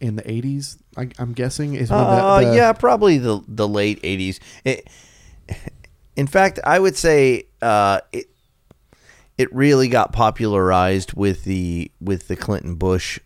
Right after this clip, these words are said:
Speaker 2: election, is, uh, they started calling it the, the, um,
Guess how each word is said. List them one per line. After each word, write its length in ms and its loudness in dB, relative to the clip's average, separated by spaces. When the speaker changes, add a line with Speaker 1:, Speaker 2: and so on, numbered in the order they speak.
Speaker 2:
election, 520 -6
is, 380 -2
uh, 320 0
they 200 -2
started 400 -2
calling 340 -2
it 160 -8
the, 120 -18
the, 600 -6
um, 380 -8